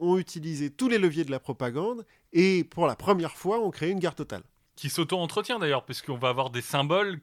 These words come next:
Speaker 2: je pense à Valmy, qui est une victoire qui devient un symbole et qui renforce, euh,
Speaker 1: Exact.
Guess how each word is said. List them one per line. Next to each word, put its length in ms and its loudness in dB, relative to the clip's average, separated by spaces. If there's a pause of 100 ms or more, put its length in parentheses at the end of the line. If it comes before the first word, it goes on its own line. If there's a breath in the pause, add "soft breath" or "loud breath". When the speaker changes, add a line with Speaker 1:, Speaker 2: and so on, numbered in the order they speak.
Speaker 2:
je 100 -20
pense 220 -6
à 80 0
Valmy, 420 0 (720)
qui 160 -6
est 140 -6 (400)
une 160 -10 (120)
victoire 560 -4
qui 220 -14 (100)
devient 300 4
un 180 0
symbole 440 -2
et 80 -6
qui 280 -10
renforce, 760 -8
euh, 320 -14 (340)
Speaker 1:
Exact. 300 -4